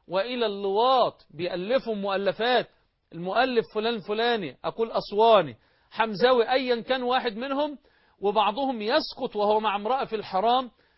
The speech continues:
هؤلاء يؤلفون مؤلفات، وهذه تمثل ممثلين، أنا قلت ممثلين كذابين،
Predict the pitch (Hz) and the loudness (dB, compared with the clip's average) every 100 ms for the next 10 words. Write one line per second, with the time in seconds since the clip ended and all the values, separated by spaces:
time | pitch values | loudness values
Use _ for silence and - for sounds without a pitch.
0 | _ _ - 208 220 302 254 247 240 226 | _ _ -4 -2 0 0 2 0 0 -6
1 | 285 269 233 226 214 202 254 294 - 190 | -4 -4 -4 -4 -6 -6 -6 -6 -4 -2
2 | 202 196 269 - 202 220 220 _ 202 208 | -2 -4 -8 -8 -4 -6 -6 _ -2 -2
3 | 202 151 - _ 160 180 185 - 185 220 | -2 -6 -10 _ -10 -6 -6 -8 -6 -4
4 | 220 180 202 208 185 - 214 208 170 175 | -4 -6 -8 -8 -10 -8 -6 -6 -4 -4
5 | 180 247 | -4 -6